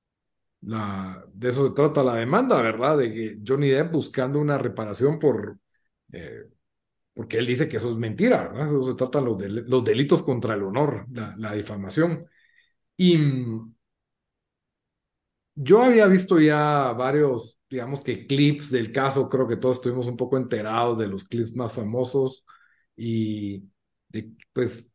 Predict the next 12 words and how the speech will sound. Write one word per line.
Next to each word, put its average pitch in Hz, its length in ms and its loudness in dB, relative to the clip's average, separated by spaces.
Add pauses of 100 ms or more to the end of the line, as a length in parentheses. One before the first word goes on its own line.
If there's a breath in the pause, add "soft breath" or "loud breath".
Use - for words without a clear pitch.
la 131 300 -2
mayo-, 123 400 -4
digamos 127 360 0
que 156 120 0
la 127 160 0
percepción 139 640 -2
generalizada 127 720 0
de 120 60 0
redes 131 260 0
sociales 123 500 0
es 120 180 -6
que, 101 500 -6